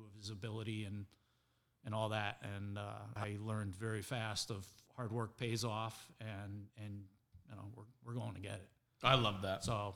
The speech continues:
Speaker 1: we were a single engine house, and, uh, we were very independent. And shortly thereafter, getting there in the, the mid to late nineties, that neighborhood, it's a very,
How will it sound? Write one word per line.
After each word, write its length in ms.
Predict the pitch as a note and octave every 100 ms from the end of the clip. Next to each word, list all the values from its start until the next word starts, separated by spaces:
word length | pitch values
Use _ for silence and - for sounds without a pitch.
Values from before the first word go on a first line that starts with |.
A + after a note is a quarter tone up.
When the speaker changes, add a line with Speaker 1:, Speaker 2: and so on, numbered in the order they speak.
| -
Speaker 1:
we 140 | C3
were 80 | C3+
a 60 | A2+
single 340 | D#3+ C#3+ C#3
engine 260 | C#3 C3+ B2
house, 420 | C#3 C3+ C#3 -
and, 300 | A2+ A2 A2
uh, 300 | A2 G#2+ G#2+ G#2 - - _ - _ _
we 60 | A2+
were 120 | A2 G#2
very 260 | A2+ A2+
independent. 600 | A2 G#2+ A2 A#2+ A2+ G2+ G#2+
And 380 | G2+ G#2 G2+ G2+ - - - - - - - - -
shortly 280 | F3 E3 D#3
thereafter, 720 | D3 C#3 C3+ D3+ C#3+ C#3 A#2+
getting 380 | A2 D#3 C3 A#2
there 440 | A2+ A2 G#2+ G#2+ - - -
in 140 | A#2
the, 380 | A2+ A2+ A2 G#2+ G#2+
the 60 |
mid 400 | G#2+ A#2+ C3 B2 -
to 100 | A#2
late 340 | A2+ A#2 A2+
nineties, 680 | A#2 A#2 B2 A2+ G#2+ G#2 -
that 200 | A#2 A#2+
neighborhood, 540 | A#2 B2 A#2+ G2+ A2 G#2
it's 180 | G2 A#2
a 80 |
very, 580 | G2+ A2+ A#2 A2+ A2 G#2